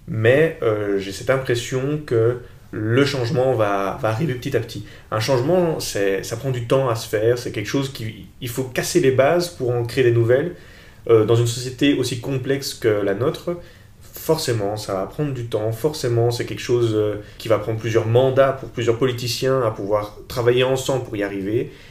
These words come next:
Et je sais que, voilà, cette organisation, euh, qu'on a pour le moment, où tout règne autour de l'argent, le profit, on est, on est dans un système où, euh, l'argent règne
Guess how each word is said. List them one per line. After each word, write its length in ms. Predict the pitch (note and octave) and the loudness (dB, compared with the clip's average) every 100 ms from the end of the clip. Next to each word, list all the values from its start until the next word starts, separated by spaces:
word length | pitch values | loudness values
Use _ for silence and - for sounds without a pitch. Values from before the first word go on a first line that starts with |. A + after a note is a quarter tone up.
| - - - | -20 -14 -2
Et 260 | A2+ G#2 | 0 2
je 120 | G2+ G#2+ | 0 -4
sais 280 | - D3 | 2 2
que, 540 | C#3+ A#2 A2 G#2 G2+ G2 | 4 4 6 4 2 4
voilà, 240 | G#2+ C3+ A#2+ | 4 4 2
cette 240 | - A2+ | -4 -4
organisation, 480 | G#2 G#2+ G#2+ - C3 | -2 0 -2 -2 -2
euh, 420 | C3+ C3+ A#2 G2 - | -2 -2 -2 -2 -4
qu'on 180 | D3+ A#2+ | -2 0
a 60 | |
pour 120 | A#2+ | 0
le 60 | A2+ | -2
moment, 380 | A2 A2+ A#2 A2+ | 0 0 0 0
où 160 | A2 G#2+ | -4 -6
tout 200 | - B2 | -4 2
règne 180 | B2 | 2
autour 160 | A#2 A#2 | 2 0
de 60 | A2 | 2
l'argent, 500 | G#2 G#2+ A#2 A#2+ A#2 - - - | 2 2 0 0 -4 -12 -18 -6
le 120 | A2+ | -4
profit, 640 | A2 A#2+ A#2 A#2 A#2 A#2+ A#2 - C3 | -2 -4 -4 -6 -6 -6 -8 -10 -2
on 120 | A#2+ | 2
est, 100 | C#3+ | 4
on 340 | C#3+ D3 C#3+ | 4 2 2
est 60 | D3+ | 4
dans 160 | C#3 | 4
un 40 | B2+ | 0
système 580 | - - A#2 A2 C3+ C#3 C#3+ | -4 0 2 4 2 -4 -4
où, 300 | C3 C#3 D3+ - - - | -2 -4 -6 -14 -16 -4
euh, 320 | A2 G2 G2 | 0 2 4
l'argent 420 | B2 C#3+ B2+ B2+ | 2 2 0 -2
règne 360 | A2+ C3+ F#3+ | 2 2 0